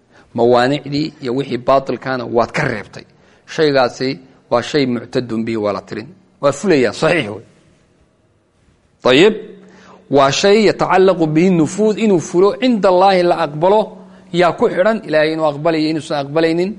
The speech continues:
Allay u taallaa. Laakiin innagu sharci ahaan waxaan leenahay waa nufuud, wa yuctaddu bihi, waana wax la tirinaayo. S-, mas-, mithaal labaad, qofkii beec wax iibiya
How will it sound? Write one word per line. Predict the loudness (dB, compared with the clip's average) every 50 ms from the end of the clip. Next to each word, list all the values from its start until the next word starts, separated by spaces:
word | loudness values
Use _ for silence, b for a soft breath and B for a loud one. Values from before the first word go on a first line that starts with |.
| B B B B B B -4
Allay | 0 0 2 2 2
u | 0 -2
taallaa. | -4 -4 -6 -4 -4 -4 -6 -4
Laakiin | -2 0 0 0 -2 -4 -6 -4
innagu | -2 -2 0 2 2 4 4 2 2 0
sharci | 0 0 -2 0 0 0 -2
ahaan | 0 0 0 2 2 2
waxaan | 0 0 0 0 2
leenahay | 2 2 2 2 2 2
waa | 2 4 4 2 2
nufuud, | 0 -2 -4 -6 -4 -2 0 0 2 2
wa | 2 4
yuctaddu | 4 2 0 -2 -2 -2 -2 0 0 -2 -2
bihi, | -2 0 0 2 2
waana | 4 4 4 4 4 2 2
wax | 2 0 0
la | 0 -2 -4
tirinaayo. | -4 -4 -4 -2 -2 -2 -4 -6 -12 -16 -20 -20 _ _ _ _ _ _ _ _ _ _ _ _ _ _ _ _ _ B B B B B B B B B B B
S-, | -16 -12 -8
mas-, | -4 -2 0 2 2 2 2 0 0 -2 -2
mithaal | -2 -2 0 0 0 2 2 2
labaad, | 2 2 2 0 0 -2 -8 -16 -20 -20 -20 -20 _ B B B B B B B B B B B B B _
qofkii | 0 0 0 0 -4 -4 -2 -2 -2
beec | -2 0 2 4 4 4 4 2 -4 -6 -4
wax | -4 -4 -4 -6
iibiya | -6 -4 -4 -4 -2 -4 -4 -2 -4 -4